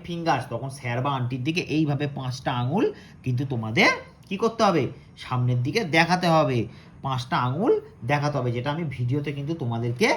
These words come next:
দেখাতে পারছি না। সামনে, স্যারের সামনে পাঁচটা আঙুল তুলে ধরবে। "Let me see", "show me four fingers", এবার একটা বন্ধ করে, এরম একটা বন্ধ করে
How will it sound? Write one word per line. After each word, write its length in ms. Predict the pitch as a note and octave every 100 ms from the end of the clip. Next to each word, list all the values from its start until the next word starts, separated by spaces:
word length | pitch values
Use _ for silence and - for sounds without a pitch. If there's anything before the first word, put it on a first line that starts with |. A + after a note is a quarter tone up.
| - - - -
দেখাতে 380 | B2 C3 D#3 A3
পারছি 380 | D3+ C3 - D3
না। 120 | A#2+ G2+ - -
সামনে, 420 | - A#2+ C#3+ F#3
স্যারের 320 | - B2 C#3 C3
সামনে 240 | D#3 F#3+
পাঁচটা 320 | E3 C#3+ -
আঙুল 200 | C3+ E3 G#3+
তুলে 180 | C#3+ C3 B2
ধরবে। 240 | A2 G2+ F2+ - - - - A#2+
"Let 180 | F3+ F#3+ D3+
me 100 | D#3 D3 -
see", 200 | C#3 A#2 F2+ - - - - -
"show 260 | F#3+ A#3 A#3+ A3
me 120 | A3+ A3+ G#3+ -
four 200 | G3 A#3 F#3
fingers", 500 | G#3 G#3 G#3 F3 B2 - - - - - - - - - - - - - -
এবার 140 | D3+ E3+ D#3+
একটা 260 | E3+ - G3
বন্ধ 280 | D#3+ F3 F#3 E3
করে, 120 | D3+
এরম 140 | D3+ D#3+
একটা 300 | D#3 - F3
বন্ধ 280 | D#3 E3 F3+
করে 300 | F#3 A#3+